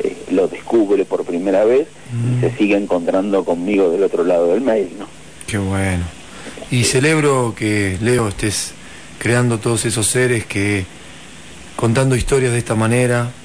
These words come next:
Speaker 2: y te agradezco de corazón que permitas esa, esta charla para que los oyentes te escuchen, no solo vean tu obra, que es genial, sino que te escuchen contar de esta manera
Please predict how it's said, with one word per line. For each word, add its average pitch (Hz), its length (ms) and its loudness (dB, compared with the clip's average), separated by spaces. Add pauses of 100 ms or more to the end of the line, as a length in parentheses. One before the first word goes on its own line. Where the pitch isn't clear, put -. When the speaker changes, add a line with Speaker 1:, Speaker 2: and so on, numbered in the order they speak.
(120)
Speaker 2:
y 107 80 -4
te 120 100 0
agradezco 120 400 2
de 117 80 0
corazón 113 420 0
que 104 280 0 (580)
permitas 117 380 0
esa, 117 300 0
esta 117 240 -2
charla 127 360 0
para 101 340 -2 (800)
que 104 80 -4
los 110 160 2
oyentes 117 480 0 (140)
te - 80 0
escuchen, 143 540 2 (680)
no 131 80 2
solo 139 260 2
vean 135 260 2
tu 120 180 2
obra, 135 260 4
que 110 100 -4
es 95 60 -6
genial, 151 480 0 (320)
sino 117 280 2
que 139 80 0
te 117 80 -2
escuchen 117 480 0 (640)
contar 110 320 0
de 117 60 2
esta 107 160 -2
manera 117 500 2